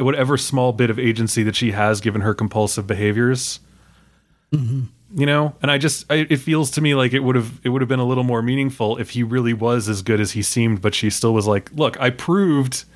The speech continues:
Speaker 1: 'cause, like, she has her, uh, conversation with, uh, Laverne Cox. Who did she play? Gail. And she says, like, "I could have the life I want in ten minutes if I wanted it."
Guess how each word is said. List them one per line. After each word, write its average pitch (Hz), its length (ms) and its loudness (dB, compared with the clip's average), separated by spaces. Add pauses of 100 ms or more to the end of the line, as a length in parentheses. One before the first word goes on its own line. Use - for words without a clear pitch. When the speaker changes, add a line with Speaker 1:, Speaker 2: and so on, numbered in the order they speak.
(680)
Speaker 1:
'cause, 180 260 -2
like, 208 160 0
she 254 180 0
has 247 220 0
her, 220 240 0
uh, 214 180 2
conversation 214 680 0
with, 127 180 0
uh, 131 500 2
Laverne 131 360 0
Cox. 107 580 -4
Who 123 160 -6
did 123 80 -2
she 131 60 -6
play? 135 220 0
Gail. 117 440 -2 (400)
And 147 140 0
she 156 120 0
says, 147 280 0
like, 123 180 0
"I 160 100 0
could 185 140 0
have 165 280 0
the 147 80 0
life 131 240 0
I 127 80 2
want 120 320 0
in 117 140 0
ten 117 220 0
minutes 110 300 0
if 110 100 -4
I 107 80 2
wanted 107 340 0
it." 101 220 -6